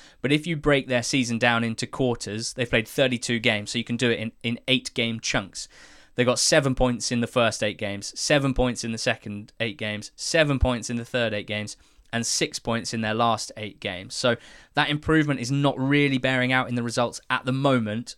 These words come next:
Um, and maybe, maybe I'm picking a terrible time, but I'm just not quite buying, uh, the improvement to the extent that some seem to be. They've lost eight of their last ten.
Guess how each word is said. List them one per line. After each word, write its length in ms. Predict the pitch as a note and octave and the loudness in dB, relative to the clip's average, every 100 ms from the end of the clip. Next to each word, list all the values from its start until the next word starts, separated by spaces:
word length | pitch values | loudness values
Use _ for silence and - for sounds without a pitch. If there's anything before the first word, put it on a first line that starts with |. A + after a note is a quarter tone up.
| - | -6
Um, 320 | A2 G#2+ A2+ | -4 -4 -6
and 200 | A2+ A#2+ | -4 0
maybe, 360 | B2+ B2+ A#2 A2 | 2 2 2 0
maybe 480 | A#2 A#2+ A#2 G#2+ A2 | 2 2 0 -4 -6
I'm 160 | A2 A2+ | -6 -4
picking 320 | A#2+ - A2+ | -6 -4 -6
a 60 | |
terrible 400 | G#2+ A#2+ A2+ A#2 | -2 -2 -2 -4
time, 300 | - A2+ G#2+ | -4 -4 -2
but 80 | G#2 A2 | -6 -4
I'm 180 | A2+ | -6
just 240 | A2+ A#2 B2+ | -6 -10 -4
not 380 | B2+ B2 - - | -2 -2 -4 -12
quite 420 | - A#2+ G#2+ - | -2 0 0 0
buying, 380 | A2+ A2 G#2+ G#2 - - - _ | -2 0 -4 -8 -18 -20 -20 _
uh, 260 | A2 G#2+ G#2+ | 0 2 0
the 140 | A2 A2+ | 0 -2
improvement 520 | A2 - B2+ A2+ G#2 | -2 0 2 0 -6
to 80 | A2 | -6
the 80 | A2 | -6
extent 320 | - A2+ - | -4 -4 -4
that 140 | A2 | -8
some 240 | - A2 G#2+ | -4 -4 -2
seem 220 | A#2 G#2+ | -4 -6
to 80 | G#2 | -6
be. 100 | G#2 | -4
They've 160 | A2 | 0
lost 220 | A#2 A2 - | 0 0 2
eight 220 | C#3 B2+ | 2 2
of 60 | A2+ | -2
their 140 | A2+ | 0
last 280 | A2 G#2+ - | 0 -2 0
ten. 300 | B2 A#2 | 0 0